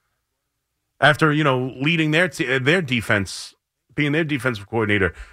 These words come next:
through those, through the Super Bowl years. Like, I, I, I don't know what Dan, I don't know what Jerry Jones did here.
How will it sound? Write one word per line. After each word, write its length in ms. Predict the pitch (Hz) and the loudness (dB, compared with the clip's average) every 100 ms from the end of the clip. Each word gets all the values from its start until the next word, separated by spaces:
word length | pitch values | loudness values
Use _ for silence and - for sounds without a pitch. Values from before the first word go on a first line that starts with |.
| - | -4
through 160 | 143 131 | 2 4
those, 280 | 113 95 - | 4 2 -4
through 300 | 107 135 123 | -6 -2 0
the 80 | |
Super 180 | 104 135 | 0 0
Bowl 200 | 101 101 | 2 2
years. 360 | 92 69 - - _ _ _ _ _ _ _ _ _ _ _ _ _ _ _ _ _ _ _ _ _ _ _ _ _ _ _ _ _ _ _ _ - | 2 -2 -6 -16 _ _ _ _ _ _ _ _ _ _ _ _ _ _ _ _ _ _ _ _ _ _ _ _ _ _ _ _ _ _ _ _ 0
Like, 140 | 123 | 2
I, 240 | - 151 - _ _ | 4 4 2 _ _
I, 180 | - 113 - _ _ _ _ _ _ _ _ _ _ _ _ _ _ _ _ _ | 0 0 -2 _ _ _ _ _ _ _ _ _ _ _ _ _ _ _ _ _
I 140 | 131 180 | 2 4
don't 160 | 196 | 4
know 140 | 170 220 | 4 4
what 220 | 180 123 | 2 2
Dan, 320 | 143 165 165 | 2 2 2
I 140 | - 165 | 2 2
don't 140 | 220 | 4
know 120 | 196 | 2
what 120 | 190 | 0
Jerry 260 | 147 170 170 | 2 2 2
Jones 300 | 139 170 131 | 2 2 0
did 220 | 98 170 | -2 -2
here. 280 | 156 85 - | -2 -6 -8